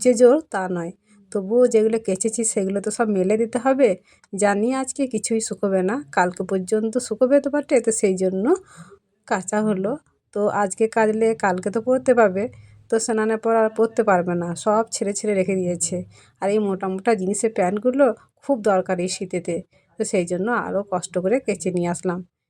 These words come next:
কেচে যখন এনেছি তখন আর একটু কষ্ট করি, মেলে দিই, দিয়ে তারপরে সারাদিন থাকবে, সে বিকেলবেলায় তুলে নিয়ে যাব। তাই এখন এক এক করে মেলে দিচ্ছি।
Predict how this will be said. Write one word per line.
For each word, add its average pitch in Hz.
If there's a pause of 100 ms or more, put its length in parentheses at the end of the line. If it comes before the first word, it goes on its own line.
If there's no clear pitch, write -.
(140)
কেচে 226
যখন 233 (100)
এনেছি 233
তখন 220
আর 208
একটু 214 (120)
কষ্ট 226
করি, 233 (140)
মেলে 190
দিই, 233 (360)
দিয়ে 190
তারপরে 185
সারাদিন 196
থাকবে, 247 (140)
সে - (140)
বিকেলবেলায় 196
তুলে 185
নিয়ে 175
যাব। 170 (920)
তাই 196
এখন 202 (160)
এক 190
এক 190
করে 247
মেলে 214
দিচ্ছি। 185